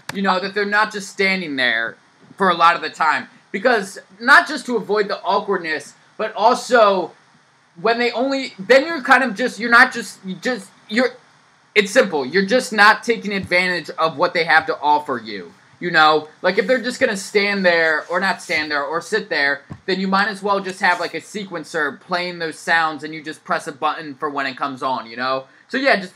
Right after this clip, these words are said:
give them lots to do. Um, in all the different ways we've talked about, like, imitation, uh, yeah, solos, beatboxing,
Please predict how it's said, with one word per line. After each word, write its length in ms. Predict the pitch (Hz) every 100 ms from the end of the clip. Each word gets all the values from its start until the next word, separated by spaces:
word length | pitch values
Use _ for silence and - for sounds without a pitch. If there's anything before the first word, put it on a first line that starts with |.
| -
give 180 | 247
them 160 | 240 240
lots 300 | 220 214 -
to 100 | -
do. 360 | 156 156 131 117 - - - - _ -
Um, 580 | 139 147 143 139 135 127 - _ - - -
in 140 | 196
all 240 | 185 220
the 80 | 202
different 340 | 196 202 202 175
ways 260 | 180 170
we've 160 | 165 -
talked 300 | 170 160 -
about, 440 | 156 151 151 143
like, 280 | 143 131 -
imitation, 840 | 143 135 - 160 147 - 156 147 139 - - -
uh, 380 | 131 135 131 131 196
yeah, 220 | 254 127
solos, 720 | - 180 170 165 165 160 - - - - -
beatboxing, 1120 | 180 185 - 170 160 160 - 165 156 151 147